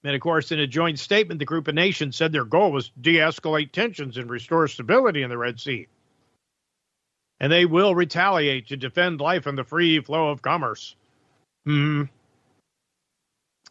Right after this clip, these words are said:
And of all the freaky things to happen in the U K, a World War Two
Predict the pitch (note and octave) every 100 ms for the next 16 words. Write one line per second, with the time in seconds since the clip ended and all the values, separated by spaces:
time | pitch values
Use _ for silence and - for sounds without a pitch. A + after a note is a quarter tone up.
0 | _ _ _ _ _ - F3+ A3 B3+ D4
1 | D#4+ - C4+ G3+ A3 - A#3 G3 G3 F#3
2 | G#3+ G3 G3 E3 D3+ C#3+ B2+ A#3+ G#3 -
3 | _ _ _ _ _ _ _ _ _ _
4 | _ _ _ _ _ _ _ _ _ _
5 | D3+ C#3+ C#3+ D4 E4 D#4+ F#3+ G#3 A3+ A#3+
6 | G#3 - - D4 G#3 A#2 A2